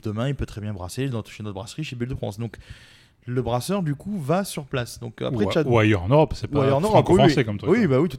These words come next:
Speaker 1: à fait. Bah, Prism a commencé avec Fra Gros Bier avant de s'implanter du coup, euh, dans le, dans l'Hérault. Et maintenant ils ont leur propre brasserie, donc ils font plus rien avec, euh, euh, Fra Gros Bier, si ce n'est des collabs en fait, hein, mais, euh,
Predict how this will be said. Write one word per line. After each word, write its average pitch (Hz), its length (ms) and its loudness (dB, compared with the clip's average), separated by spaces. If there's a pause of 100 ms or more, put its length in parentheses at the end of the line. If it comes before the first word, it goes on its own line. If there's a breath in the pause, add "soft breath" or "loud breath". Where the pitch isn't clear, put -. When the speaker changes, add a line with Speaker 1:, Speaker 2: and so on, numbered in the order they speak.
Speaker 1:
à - 40 -6
fait. 170 60 -2
Bah, 120 160 2
Prism 160 400 -2
a 113 80 -2
commencé 117 480 -6
avec 107 160 -6
Fra 113 240 -4
Gros 104 220 -8
Bier 139 140 -4
avant 143 200 -4
de 131 60 -4
s'implanter 117 560 -6
du 107 140 -10
coup, 117 280 -8
euh, 92 260 -6
dans 101 160 -8
le, 95 140 -6
dans 101 140 -8
l'Hérault. 120 320 -2 (420 soft breath)
Et 107 100 -8
maintenant 101 180 -6
ils 123 120 -4
ont 101 40 -6
leur 95 120 -6
propre 120 160 -8
brasserie, 98 320 -8
donc 110 180 -10
ils 110 60 -14
font 110 180 -14
plus 113 160 -8
rien 113 200 -4
avec, 101 280 -10
euh, 82 240 -8 (520 soft breath)
euh, 53 120 -12
Fra 120 200 -8
Gros 110 160 -4
Bier, 156 160 -2
si 160 200 -6
ce 139 140 -10
n'est 139 260 -4
des 117 120 -4
collabs 131 320 0
en 104 60 -6
fait, 98 240 -8
hein, 139 40 -6
mais, 107 220 -6
euh, 92 40 -10